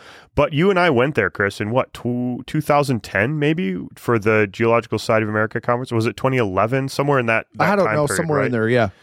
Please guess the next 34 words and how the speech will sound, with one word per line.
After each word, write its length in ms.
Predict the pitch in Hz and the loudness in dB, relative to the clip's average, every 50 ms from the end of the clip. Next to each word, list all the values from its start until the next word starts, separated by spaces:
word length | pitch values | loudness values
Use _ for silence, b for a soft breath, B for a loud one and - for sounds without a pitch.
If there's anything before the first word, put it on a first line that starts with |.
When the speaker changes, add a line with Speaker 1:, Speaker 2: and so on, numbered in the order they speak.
| b b b | b b b
Speaker 1:
And 160 | 113 123 135 | -2 0 2
we 120 | 156 180 | 4 4
went 160 | 185 190 185 185 | 4 2 2 2
on 100 | 180 175 | 0 0
a 60 | 147 | 0
hike, 360 | 107 107 110 139 156 - - - | 0 0 0 0 -2 -4 -4 -4
and, 160 | 123 127 120 | -4 -4 -2
and 180 | 101 123 120 127 | -2 -2 0 0
you 80 | 123 | 0
walk 400 | 113 104 107 113 139 151 - - | 0 0 2 2 2 0 -2 -6
through, 540 | - - - 120 117 113 107 113 123 127 120 | -14 -8 -4 0 0 2 2 2 0 -2 -4
you, 100 | 110 110 | -6 -4
we 160 | 107 110 113 | -2 -2 -2
wa-, 260 | 107 101 101 113 113 | 0 0 0 0 0
we 120 | 107 113 120 | 0 0 0
didn't 180 | 135 139 127 | 0 0 0
walk 300 | 120 110 113 117 113 - | 0 2 2 2 0 -2
into 180 | 117 113 117 117 | -2 -2 -2 -2
the 100 | 101 104 | -4 -4
crater, 300 | - - 113 98 90 95 | -2 0 -2 0 0 0
but 140 | 85 107 101 | -2 -2 -2
we 100 | 107 104 | -2 -2
walked 380 | 104 101 117 127 131 - - | 0 2 2 0 0 0 0
up 160 | 117 107 - 120 | 0 2 2 0
on 100 | 117 113 | 0 0
the 80 | 107 | -2
flanks, 420 | - - - 98 90 95 101 - - | -6 -6 -6 -6 -4 -4 -6 -6 -4
and 100 | 113 107 | -2 0
we 60 | 107 | 0
walked 380 | 104 104 117 135 147 - - | 2 2 2 2 0 -2 -8
through 320 | - - - 156 196 190 143 | -10 -4 -2 0 2 2 2
this 220 | 110 110 - - | 2 0 0 0
landscape. 520 | 117 127 151 170 156 - - 95 90 - - | 0 0 0 0 -2 -4 -4 -4 -4 -2 -2
And 160 | 135 139 | -2 -2